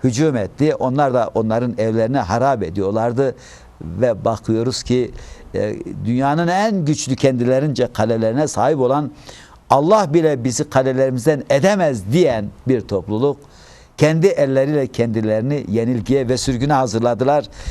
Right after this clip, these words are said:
"Fatih bir rüya ülül ebsar." Ey, ey basiret sahipleri, ey akıl sahipleri, ibret alın, görün. Görüyorsunuz ya,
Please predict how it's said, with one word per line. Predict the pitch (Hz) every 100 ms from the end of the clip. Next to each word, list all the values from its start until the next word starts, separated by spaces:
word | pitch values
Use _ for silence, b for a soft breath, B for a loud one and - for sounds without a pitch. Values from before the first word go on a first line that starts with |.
| B
"Fatih | B 143 139 165
bir | 147 139
rüya | 139 139 139
ülül | 120 117 117
ebsar." | 110 - 131 120 B B
Ey, | 160 202 220 214 202 185 -
ey | 175 160
basiret | 127 131 143 156
sahipleri, | 156 123 110 117 127
ey | 120 143
akıl | 110 110 117
sahipleri, | - 101 95 110 143 - B B B
ibret | 160 151 170
alın, | 123 127 143 110
görün. | 131 113 95
Görüyorsunuz | 98 143 160 147 165 160 107
ya, | 117